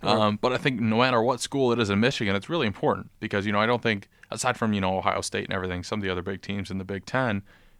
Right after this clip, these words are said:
Speaker 2: these Michigan games, you know, you're battling for that quote-unquote state of Michigan
Speaker 1: Right.
Speaker 2: championship.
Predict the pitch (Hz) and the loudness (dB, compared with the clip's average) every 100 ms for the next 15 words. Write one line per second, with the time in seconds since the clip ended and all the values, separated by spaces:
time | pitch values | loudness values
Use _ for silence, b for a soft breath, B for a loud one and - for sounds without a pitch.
0 | - 160 110 123 - 110 98 98 98 104 | -10 -4 0 0 0 -2 -2 -2 -4 -6
1 | 98 98 98 110 113 104 - 107 98 98 | -4 -4 -6 -4 -2 -4 -4 -4 -2 -2
2 | - 110 110 104 101 104 - - 107 98 | -4 -2 -2 -2 -4 -4 -6 -8 -4 -2
3 | 104 101 127 123 117 110 104 98 92 - | -2 -2 -2 0 0 -2 -2 -6 -8 -8
4 | 92 | -8